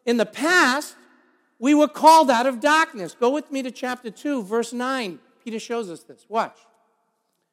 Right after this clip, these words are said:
Chapter two, verse nine. What, remember how encouraged we were? But you are a chosen race, a royal priesthood, a holy nation,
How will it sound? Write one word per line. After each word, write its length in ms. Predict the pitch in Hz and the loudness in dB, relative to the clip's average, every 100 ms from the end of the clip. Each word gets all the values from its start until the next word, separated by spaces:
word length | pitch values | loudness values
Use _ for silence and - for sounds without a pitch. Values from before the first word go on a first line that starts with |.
| _ | _
Chapter 280 | 220 233 240 | -8 -8 -10
two, 180 | 262 | -10
verse 220 | 214 233 226 | -6 -6 -4
nine. 280 | 233 170 - _ _ _ _ _ _ _ _ _ _ _ _ _ | -4 -6 -10 _ _ _ _ _ _ _ _ _ _ _ _ _
What, 140 | - 254 | -2 0
remember 320 | 240 220 277 | 0 0 0
how 220 | 254 247 | 2 0
encouraged 420 | 208 - 233 262 | -2 -2 -2 -2
we 100 | 262 | -6
were? 280 | 262 277 311 320 _ _ _ _ | 0 0 0 -4 _ _ _ _
But 100 | 208 | -2
you 140 | 240 | 4
are 120 | 254 208 | 4 4
a 60 | |
chosen 580 | 175 - 247 302 285 294 | -2 0 2 2 0 -2
race, 360 | 214 190 226 220 | -2 -4 -4 -4
a 80 | |
royal 440 | 190 208 254 330 294 | -2 2 4 2 -2
priesthood, 520 | - 214 175 - 247 | -4 -8 -6 -2 0
a 80 | 220 | 0
holy 280 | 247 285 311 | 0 0 -2
nation, 440 | 247 226 254 233 | -4 -4 -6 -10